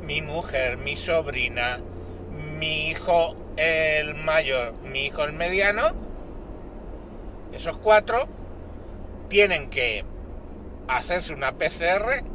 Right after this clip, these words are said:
que les han dado hora pa'l lunes a las cuatro de la tarde, así, con urgencia, ¿sabemos?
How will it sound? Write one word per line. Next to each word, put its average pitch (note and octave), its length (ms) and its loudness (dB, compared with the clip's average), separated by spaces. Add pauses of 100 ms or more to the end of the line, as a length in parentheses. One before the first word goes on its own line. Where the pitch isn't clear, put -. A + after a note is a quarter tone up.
que D3 160 0
les C3+ 260 0
han F#3 200 2
dado F3+ 200 10
hora E3 400 8 (140)
pa'l D3+ 360 6
lunes D#3 640 0 (540)
a C#3 120 2
las C#3+ 160 4
cuatro F3 360 6
de D#3+ 80 4
la F3+ 140 6
tarde, G3 420 0 (140)
así, B2+ 320 -8
con B2 240 -8
urgencia, C3 600 -6
¿sabemos? G3 600 -6